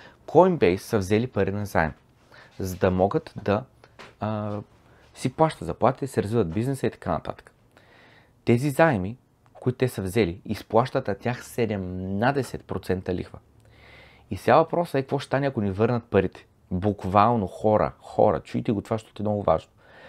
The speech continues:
Coinbase легално може да вземе нашите коини,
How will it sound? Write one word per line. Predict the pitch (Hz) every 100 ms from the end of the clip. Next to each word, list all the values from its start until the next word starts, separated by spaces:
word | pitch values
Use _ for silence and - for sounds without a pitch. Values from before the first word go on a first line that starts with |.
| - - _ _
Coinbase | - 143 165 139 113 95 95
легално | 95 92 92 87 107 127 135 -
може | 98 104 117
да | 110 95
вземе | 87 101 113 113
нашите | 98 107 - 117
коини, | - 85 82 98